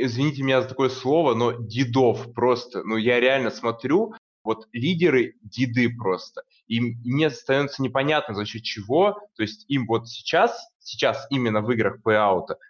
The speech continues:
будет, э, э, игра-, играть н-, тяжелее. Я понимаю, почему им будет играть тяжелее, потому что, откровенно говоря, подготовиться к сезону, когда у тебя организм все-таки более,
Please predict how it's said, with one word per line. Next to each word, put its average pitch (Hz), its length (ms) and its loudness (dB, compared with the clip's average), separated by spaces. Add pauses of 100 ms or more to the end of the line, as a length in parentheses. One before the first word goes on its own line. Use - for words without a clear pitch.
(120)
будет, 139 440 -2
э, 101 280 0 (720)
э, 104 220 -2
игра-, 123 460 0
играть 123 460 -2
н-, 110 400 -4
тяжелее. 113 600 2
Я 101 140 0
понимаю, 131 380 0
почему 131 360 -4
им 120 200 -2
будет 120 220 -4
играть 110 240 0
тяжелее, 110 280 -4
потому 104 200 -12
что, - 200 -10
откровенно 120 640 -2
говоря, 135 200 2
подготовиться 107 760 -2
к - 260 -20
сезону, 120 420 -2
когда 113 180 0
у 110 60 2
тебя 113 140 -2
организм 117 380 -2
все-таки - 340 -10
более, 104 520 2